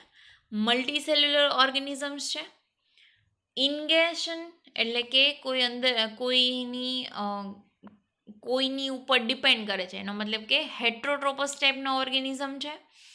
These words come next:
મોટાઇલ છે, મોટાઇલ એટલે કે મૂવમેન્ટ કરી શકે છે, પોતાની જાતે એક, અ,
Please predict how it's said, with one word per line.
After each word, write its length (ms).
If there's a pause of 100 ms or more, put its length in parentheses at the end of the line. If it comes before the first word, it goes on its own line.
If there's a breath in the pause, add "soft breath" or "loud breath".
(400 loud breath)
મોટાઇલ 640
છે, 160
મોટાઇલ 440
એટલે 180
કે 140
મૂવમેન્ટ 640
કરી 200
શકે 280
છે, 100
પોતાની 600
જાતે 460
એક, 460
અ, 360